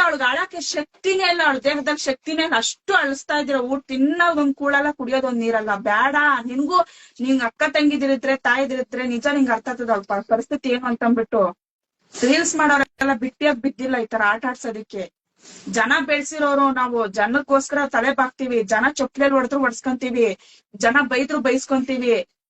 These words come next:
ಈ ತರ ಮೋಸ ಮಾಡೋದೈತಲ್ಲ, ನಂಬ್ಸಿ ಮೋಸ ಮಾಡೋದೈತಲ್ಲ, ಈ ತರ ಮೋಸ ಮಾಡೋದಕ್ಕಿಂತ ಸುಮ್ನೆ ನಿಜ ಹೇಳ್ತಾ ಇದೀನಿ ಕೇಳು. ಏ,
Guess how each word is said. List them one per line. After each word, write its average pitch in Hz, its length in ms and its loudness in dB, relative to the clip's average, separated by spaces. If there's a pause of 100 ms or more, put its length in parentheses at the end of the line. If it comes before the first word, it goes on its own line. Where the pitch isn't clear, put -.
(260)
ಈ 262 120 0
ತರ 285 200 4
ಮೋಸ 285 400 4
ಮಾಡೋದೈತಲ್ಲ, 269 760 -2 (380)
ನಂಬ್ಸಿ 294 440 -2
ಮೋಸ 311 320 0
ಮಾಡೋದೈತಲ್ಲ, 233 600 -2
ಈ 254 100 -4
ತರ 294 140 -2
ಮೋಸ 302 320 0
ಮಾಡೋದಕ್ಕಿಂತ 311 580 -2
ಸುಮ್ನೆ 302 720 -2
ನಿಜ 254 300 0
ಹೇಳ್ತಾ 294 280 2
ಇದೀನಿ 254 180 -4
ಕೇಳು. 226 260 -4
ಏ, 247 160 -2